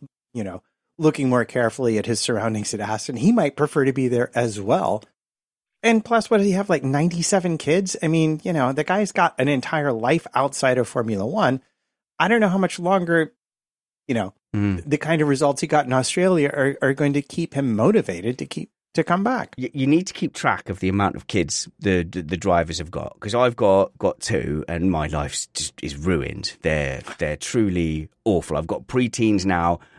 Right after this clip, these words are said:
Speaker 2: And they're just now, instead of just taking up my energy,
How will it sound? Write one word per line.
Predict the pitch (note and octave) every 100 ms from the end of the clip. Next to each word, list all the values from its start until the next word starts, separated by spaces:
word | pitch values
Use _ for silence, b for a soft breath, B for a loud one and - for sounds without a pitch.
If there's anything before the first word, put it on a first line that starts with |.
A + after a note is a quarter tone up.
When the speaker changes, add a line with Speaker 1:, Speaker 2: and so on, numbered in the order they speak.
| b
Speaker 2:
And | F2+ E2+ E2 D#2+
they're | D2+ D#2+ D#2
just | F2+ -
now, | A#2+ G#2+ D#2 F#2 b
instead | - - C3
of | G#2
just | G#2+
taking | A#2 G#2+ A2
up | G2
my | F#2+ -
energy, | B2 G2+ D2+ D2+